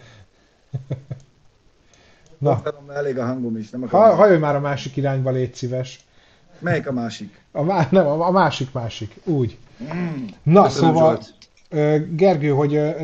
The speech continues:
Speaker 1: tényleg rengetegen kérdezték tőlünk, hogy milyen, ö, meghajt-, most a, ha meghajt-, tehát, hogy benzin, dízel, elektromos, hibrid, bla, bla, bla, hogy mit érdemes, ö,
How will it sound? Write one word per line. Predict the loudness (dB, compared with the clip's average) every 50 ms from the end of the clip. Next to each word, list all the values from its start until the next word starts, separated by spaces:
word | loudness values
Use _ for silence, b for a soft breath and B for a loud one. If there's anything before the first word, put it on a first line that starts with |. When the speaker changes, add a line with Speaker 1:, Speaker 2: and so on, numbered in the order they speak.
| -6
Speaker 1:
tényleg | 0 2 2 2 2 0
rengetegen | -2 -2 -2 -2 -2 -2 -2 -2 -2 -2
kérdezték | -2 -4 -2 -2 -2 -4 -4 -6 -8 -6
tőlünk, | -2 -2 0 0 0 -2
hogy | -2 -2 -2 0
milyen, | 0 0 -2 -2 -2 -4
ö, | -6 -6 -8 -8 -8 -6 -6 -8 -8 -10 -12 -14 -18 -18 -10
meghajt-, | -6 -2 -2 -2 -2 -2 -4 -4 -4 -4
most | -6 -6 -4 -2
a, | -2 -2 -2 -4 -12 -14 -10 -6
ha | -4 -4 -4
meghajt-, | -4 -6 -4 -6 -6 -6
tehát, | -6 -6 -4
hogy | -4 -6
benzin, | -6 -6 -2 0 2 2 2 0 -2 -4 -4 -4 -4
dízel, | -2 0 0 0 0 0 0 0 0 0 0
elektromos, | 0 0 0 0 0 -2 -6 -6 -4 -4 -2 -2 -2 -4 -4 -6
hibrid, | -4 -2 -2 -2 0 -2 -2 -2 -2
bla, | -2 -2 0 0 0
bla, | 0 -2 -2
bla, | -2 0 0 0 -2 B B B B B B B B B
hogy | -4 -2 0 2
mit | 2 2 2 2
érdemes, | 2 2 2 0 -2 -4 -4 -6 -6 -8 -10 -10
ö, | -8 -8 -8 -6 -6 -6 -8 -8 -8 -8 -8 -8 -8 -8 -10 -10